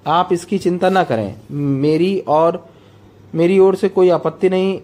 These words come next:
सब लिली पर निर्भर है। तुम अपनी इच्छा के स्वयं स्वामी हो, इससे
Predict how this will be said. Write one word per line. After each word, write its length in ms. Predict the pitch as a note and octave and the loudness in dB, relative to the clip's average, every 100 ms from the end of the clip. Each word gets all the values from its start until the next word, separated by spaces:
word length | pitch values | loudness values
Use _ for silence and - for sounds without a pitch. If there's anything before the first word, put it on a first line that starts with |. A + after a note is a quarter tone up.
| - | -10
सब 240 | - F3 | -4 -2
लिली 280 | E3 E3 G3 | 0 0 0
पर 120 | F3+ | 0
निर्भर 400 | D#3+ C3 A2+ A2+ | 0 0 0 -4
है। 140 | G#2 G2 - - - - - - - - | -4 -10 -18 -20 -20 -20 -20 -20 -20 -4
तुम 200 | G3 G3 | 0 0
अपनी 260 | F#3 G3 F#3+ | -2 -2 -2
इच्छा 440 | F#3 - F3+ F3 - - | -4 0 0 0 -2 -6
के 100 | E3+ | -6
स्वयं 400 | - E3+ E3+ - - - - - | -2 0 0 -2 -10 -20 -20 -4
स्वामी 260 | E3 E3 F#3+ | 0 2 2
हो, 260 | C3 A2+ - | 2 -2 -6
इससे 480 | C#3+ - F#3+ F#3 | -8 0 0 0